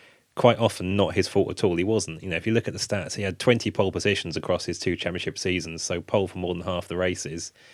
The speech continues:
The most poles anybody else got was six. The McLaren was the fastest car on pure pace at the, the, the majority of races across those two years. Hakkinen was the faster McLaren driver, and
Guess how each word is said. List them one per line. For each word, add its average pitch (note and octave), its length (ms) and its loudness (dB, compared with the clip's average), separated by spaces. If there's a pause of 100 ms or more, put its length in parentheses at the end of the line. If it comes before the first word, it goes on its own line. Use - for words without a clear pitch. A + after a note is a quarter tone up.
(260)
The G#2+ 60 -6
most G2+ 240 0
poles F#2+ 260 2
anybody F#2 340 0
else F2+ 160 2
got - 240 0
was E2 120 -4
six. - 500 -2 (600)
The G#2 60 0
McLaren A2+ 460 4
was G2 240 2
the F#2 100 0
fastest G2 500 -2
car F2+ 340 4
on E2+ 220 0
pure E2+ 240 2
pace E2+ 400 -2
at F2 120 -2
the, F2 220 -4
the, A2+ 140 -4
the C3 240 -2
majority A2+ 480 2
of F2+ 100 0
races F2 260 2
across E2+ 300 -2
those F2 220 -2
two F2 140 0
years. F2+ 300 0
Hakkinen A2 340 0
was E2+ 100 -6
the - 60 -8
faster F#2 300 -2
McLaren F#2 440 -2
driver, F2 400 -2 (580)
and F#2+ 400 0